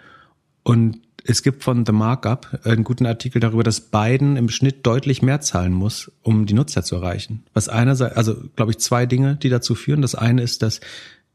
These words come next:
die Zielgruppe, also um demokratische, besser verdienende Wähler zu aktivieren, muss ich zumindest in den Social Networks oder wo ich, wo ich demografisch, demografisches Targeting durchsetze, muss ich natürlich mehr dafür bezahlen. Und das andere ist,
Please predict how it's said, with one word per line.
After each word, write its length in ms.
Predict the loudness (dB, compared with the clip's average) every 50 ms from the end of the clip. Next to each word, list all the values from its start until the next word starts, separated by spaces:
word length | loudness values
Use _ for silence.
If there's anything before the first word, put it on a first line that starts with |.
| _ -2
die 80 | -2
Zielgruppe, 800 | -2 -2 -2 0 2 0 0 0 -2 -2 -2 -2 -2 -2 -2 -4 -6 -10 _ _ _ _ _ _
also 240 | -2 0 0 2 2
um 140 | 2 2 4
demokratische, 800 | 4 2 2 2 0 0 0 0 0 -2 -4 -2 0 0 0 0
besser 260 | 0 -2 0 0 0
verdienende 460 | 0 0 0 0 2 2 2 2 0
Wähler 240 | 0 0 0 -2 -2
zu 140 | -4 -6 -8
aktivieren, 680 | -8 -4 -4 -2 -2 0 0 0 0 0 -2 -4 -8 _ _ _ _ _ _ _ _ _ _ _ _
muss 200 | 0 0 0 0
ich 80 | -4 -2
zumindest 440 | 0 2 2 2 0 0 -2 -2 0
in 80 | 2
den 120 | 2 2 2
Social 320 | 0 0 0 0 2 0
Networks 480 | 0 0 -2 -2 -2 -2 -2 -2 -2 -2
oder 240 | 0 0 0 0 0
wo 100 | 0 -2
ich, 240 | -2 -2 -6 -10 -16 -20 -20 -20 -20 -20 -20 _ _ _
wo 140 | 0 0 0
ich 80 | 2
demografisch, 880 | 2 2 2 2 2 0 0 0 0 0 -2 -2 -4 -2 -6 -8 -10 -14 _ _ _ _ _ _ _ _ _ _ _ _ _ -2
demografisches 600 | 0 0 2 2 0 0 -2 -2 -2 -2 -2 -2
Targeting 460 | 0 0 0 0 0 0 2 2 2 2
durchsetze, 640 | 0 0 -2 -2 -4 -6 -8 -6 -4 -4 -4 -6 -8 -14 -20 -20 -20 _ _
muss 180 | 2 2 2
ich 60 | 2 0
natürlich 280 | 0 2 0 2 2
mehr 160 | 2 2 2
dafür 180 | 0 0 0 0
bezahlen. 440 | -2 -2 -2 -2 0 0 0 -2 -4 -8 _ _ _ -20 -20 -20 -20 -20 _ _ _ _ _ _ -4
Und 220 | 0 0 2 2
das 200 | 0 -2 -2 -4
andere 440 | -2 0 2 2 2 2 2 0 0
ist, 540 | 0 0 0 -2 -2 -2 -6 -8 -8 -10